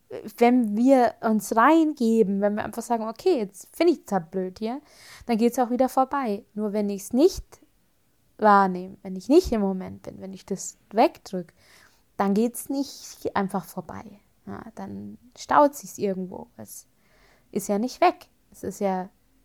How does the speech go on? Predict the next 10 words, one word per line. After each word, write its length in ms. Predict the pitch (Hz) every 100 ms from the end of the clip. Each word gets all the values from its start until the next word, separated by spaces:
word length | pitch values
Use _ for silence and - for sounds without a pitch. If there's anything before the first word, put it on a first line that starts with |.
| _ _ _ _
ja, 200 | 196 196
nur 160 | 202 220
irgendwo 280 | 240 240 262
runtergedrückt. 800 | 269 349 202 190 - 185 - _ _ - - - -
Und 140 | 208
ich 100 | 202
glaub, 220 | 226 214 -
das 180 | 240
ist 160 | 240 -
so 300 | 220 208 196